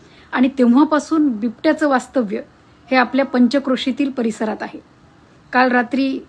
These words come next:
आपले संभाजी नरवाडे यांना पुन्हा एकदा बिबट्या आढळून आला. सर्व शेतकऱ्यांनी, शेतमजुरांनी कुठल्याही अनुचित घटनेच्या अफवांवर विश्वास न ठेवता सर्व नागरिकांनी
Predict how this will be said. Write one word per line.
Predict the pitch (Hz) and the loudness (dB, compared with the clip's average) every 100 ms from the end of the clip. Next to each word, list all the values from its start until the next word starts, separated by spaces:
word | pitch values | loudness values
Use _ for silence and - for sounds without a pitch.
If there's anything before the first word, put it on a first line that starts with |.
| _ _ | _ _
आपले | 262 226 247 | -10 -2 -2
संभाजी | 247 240 240 247 254 | 2 2 2 2 2
नरवाडे | 247 240 254 220 - _ _ _ | 2 2 2 0 -6 _ _ _
यांना | 247 254 277 | 0 2 2
पुन्हा | 277 269 285 330 | 2 4 6 4
एकदा | 262 285 | 4 2
बिबट्या | 240 - 240 | 2 0 0
आढळून | 208 202 214 | 0 -2 -6
आला. | - 233 - _ _ _ _ _ - | -8 -12 -18 _ _ _ _ _ -2
सर्व | 269 294 285 | 0 2 0
शेतकऱ्यांनी, | 269 247 - 233 226 233 247 - - | -2 -4 -4 -2 -2 -2 -6 -10 -10
शेतमजुरांनी | - 262 262 240 220 208 208 220 - _ _ _ | -4 0 2 0 0 -4 -6 -10 -16 _ _ _
कुठल्याही | 254 220 277 277 311 - | -8 0 0 2 0 0
अनुचित | 262 311 311 370 | 4 4 4 -2
घटनेच्या | 254 269 262 262 262 240 - _ - | 0 -2 2 0 0 -6 -8 _ -10
अफवांवर | 233 - 262 262 269 | -8 -2 0 2 0
विश्वास | 226 - 247 247 262 | -2 -4 -4 -2 -4
न | 254 | -4
ठेवता | 254 226 214 - _ _ _ _ - | -4 -8 -10 -14 _ _ _ _ -2
सर्व | 262 277 | 2 4
नागरिकांनी | 262 233 233 226 233 240 269 | 4 2 0 -2 -2 0 -2